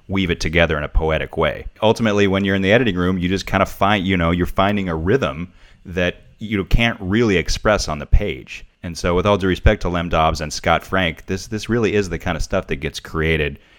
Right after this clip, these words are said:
You know, in the case of Out of Sight, it's Soderbergh and the great Anne V. Coates. In The Limey, it's Soderbergh and Sarah Flack, who, interestingly enough, was a production assistant on Soderbergh's second feature, Kafka.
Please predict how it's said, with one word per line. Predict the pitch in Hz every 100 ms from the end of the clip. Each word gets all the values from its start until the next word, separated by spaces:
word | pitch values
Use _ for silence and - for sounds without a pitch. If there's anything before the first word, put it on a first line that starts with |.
| _
You | -
know, | 76 76
in | - 87
the | 80
case | - 80 73
of | 80 71
Out | 73
of | 73
Sight, | - 82 80 78
it's | 80 73 - -
Soderbergh | - - 76 73 76
and | 76
the | 73
great | 78 76 -
Anne | 82
V. | 76 78
Coates. | - 110 110 - - -
In | 85
The | 82
Limey, | 85 87 87 80
it's | - -
Soderbergh | 82 76 76 73 73 - -
and | 78 71 71 - - _ _
Sarah | - - 73 73
Flack, | - 101 82 - -
who, | 92 85 78
interestingly | - 98 98 - 87 80
enough, | 80 80 80 - - - _
was | 92 87
a | 78
production | - 90 104 120 - 90 85
assistant | 82 - 80 - 80 78 -
on | 90 85 82
Soderbergh's | - 85 82 76 76 - - -
second | - - 80 76 -
feature, | - 82 - 76 67 - _ -
Kafka. | 95 85 - -